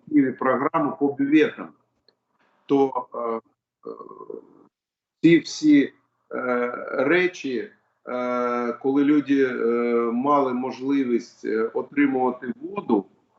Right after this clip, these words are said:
е, воно спрацьовувало. В Херсоні цього нема. Ми коли приїжджали по місту, то, е, реально бачили, е, ну, навірно, дванадцять-п'ятнадцять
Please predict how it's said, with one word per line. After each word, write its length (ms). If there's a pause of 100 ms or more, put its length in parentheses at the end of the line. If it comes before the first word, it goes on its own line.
(600)
е, 160 (260)
воно 420
спрацьовувало. 920
В 100
Херсоні 500
цього 340
нема. 480 (340)
Ми 160
коли 300
приїжджали 540 (260)
по 180 (100)
місту, 400 (380)
то, 500
е, 180
реально 760
бачили, 720 (360)
е, 40 (520)
ну, 180
навірно, 580
дванадцять-п'ятнадцять 1700